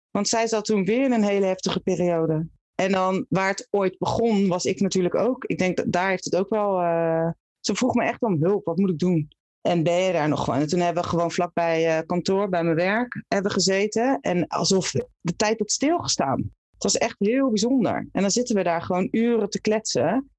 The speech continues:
En toen hebben we dat lijntje gehouden. En uiteindelijk ging het zelfs zo ver dat ik, ook al zat ik in mijn eigen ellende inmiddels, dat ik overwogen had om haar met de twee kleine kinderen toen, eh, in huis te nemen.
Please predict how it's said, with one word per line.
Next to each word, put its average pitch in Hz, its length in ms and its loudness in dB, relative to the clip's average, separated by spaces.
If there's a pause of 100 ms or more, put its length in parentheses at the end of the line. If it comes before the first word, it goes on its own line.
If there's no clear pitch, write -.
(260)
En 185 120 0
toen 226 120 0
hebben 202 220 2
we 196 60 2
dat 180 100 2
lijntje 180 260 0
gehouden. 170 640 0
En 165 200 2
uiteindelijk 175 460 0
ging 170 180 0
het 170 100 -2
zelfs 175 240 0
zo 185 160 2
ver 170 220 -2
dat 165 160 -2
ik, 170 220 -2
ook 208 220 0
al 175 80 0
zat 170 220 -2
ik 190 100 -6
in 175 140 0
mijn 170 140 2
eigen 180 240 -2
ellende 151 600 0
inmiddels, 160 720 0 (340)
dat 180 160 0
ik 185 120 -2
overwogen 170 640 0
had 156 340 0
om 160 160 0
haar 170 300 0
met 160 140 0
de 165 80 -2
twee 185 240 0
kleine 156 300 0
kinderen 151 360 0
toen, 156 400 0
eh, 165 200 0
in 165 120 2
huis 160 240 0
te 160 80 0
nemen. 143 440 0